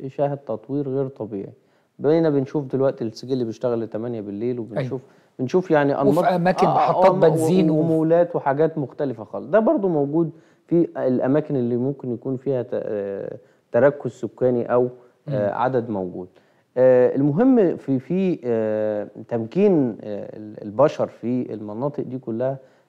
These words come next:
Speaker 1: إنه تكفل إنه يكون في استدامة للقمة العيش.
Speaker 2: مم.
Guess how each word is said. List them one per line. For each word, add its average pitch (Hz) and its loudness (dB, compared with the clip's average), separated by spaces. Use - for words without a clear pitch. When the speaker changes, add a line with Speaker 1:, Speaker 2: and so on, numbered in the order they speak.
Speaker 1:
إنه 139 0
تكفل 151 -2
إنه 127 -2
يكون 139 -6
في 151 -6
استدامة 135 0
للقمة 104 -6
العيش. - -18
Speaker 2:
مم. 135 -10